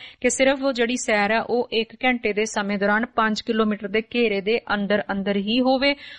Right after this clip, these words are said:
ਔਰ ਜੇਕਰ ਤੁਸੀਂ ਆਪਣੀਆਂ ਜ਼ਰੂਰੀ ਲੋੜਾਂ ਦੀਆਂ ਚੀਜ਼ਾਂ ਜਿਹੜੀਆਂ ਉਹ ਉਸ ਨੇੜਲੇ ਕਿਸੇ ਵੀ ਸ਼ਾਪਿੰਗ ਸੈਂਟਰ ਤੇ ਖਰੀਦਣ ਜਾਂਦੇ ਹੋ ਤਾਂ ਸਿਰਫ ਤੁਸੀਂ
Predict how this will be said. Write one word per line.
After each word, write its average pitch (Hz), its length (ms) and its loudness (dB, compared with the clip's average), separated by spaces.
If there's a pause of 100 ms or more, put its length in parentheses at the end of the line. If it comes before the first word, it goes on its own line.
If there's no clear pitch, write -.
(120)
ਔਰ 262 120 4
ਜੇਕਰ 277 340 -2
ਤੁਸੀਂ 285 280 -2
ਆਪਣੀਆਂ 254 420 0
ਜ਼ਰੂਰੀ 240 440 0
ਲੋੜਾਂ 220 300 2
ਦੀਆਂ 220 220 -2
ਚੀਜ਼ਾਂ 220 360 -4
ਜਿਹੜੀਆਂ 214 360 0
ਉਹ 226 320 2
ਉਸ 214 200 -4 (480)
ਨੇੜਲੇ 233 560 2
ਕਿਸੇ 254 320 -2
ਵੀ 247 120 -2
ਸ਼ਾਪਿੰਗ 220 440 -2
ਸੈਂਟਰ 202 400 -4
ਤੇ 220 200 0
ਖਰੀਦਣ 208 420 -2
ਜਾਂਦੇ 196 380 0
ਹੋ 240 160 2
ਤਾਂ 233 200 -2
ਸਿਰਫ 240 400 -2
ਤੁਸੀਂ 240 420 -4